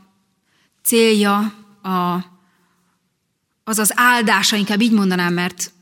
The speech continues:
nem érzem helyesnek ezt a cél szót, de az az áldása az én gyengeségeim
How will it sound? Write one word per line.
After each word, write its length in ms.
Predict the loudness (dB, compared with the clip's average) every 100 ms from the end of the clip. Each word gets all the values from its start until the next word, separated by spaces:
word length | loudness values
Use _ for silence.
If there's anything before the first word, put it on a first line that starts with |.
| _
nem 460 | -8 -4 -4 -4 -10 -20 _ _
érzem 360 | -10 -6 -4 -2
helyesnek 360 | -2 -2 -4
ezt 180 | -6 -8
a 40 | -8
cél 480 | -4 -2 -2 -4 -8 -20 _ _ -4
szót, 600 | -2 0 0 -2 -6 -14 _ -10
de 140 | -4
az 140 | -2 0
az 140 | 0
áldása 960 | 2 2 2 0 0 -2 -2 -4 -6 -6
az 100 | -6
én 240 | -2 0 0
gyengeségeim 920 | 0 0 0 0 -2 -2 -4 -4